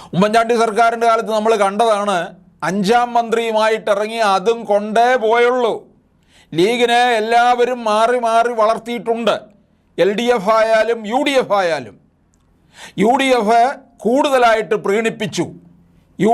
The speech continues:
ഡി എഫ് കോൺഗ്രസ്സുകാർ അവരുടെ മുന്നിൽ നട്ടെല്ല് വളച്ചു. കെ പി സി സി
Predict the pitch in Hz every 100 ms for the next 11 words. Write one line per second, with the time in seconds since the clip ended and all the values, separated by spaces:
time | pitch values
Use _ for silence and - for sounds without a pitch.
0 | 247 247 214 214 202 226 254 247 233 226
1 | 208 214 208 214 233 269 - _ _ -
2 | 196 254 269 247 226 214 226 214 220 262
3 | 277 220 185 - 107 - _ _ _ _
4 | _ _ _ 214 233 262 277 240 262 220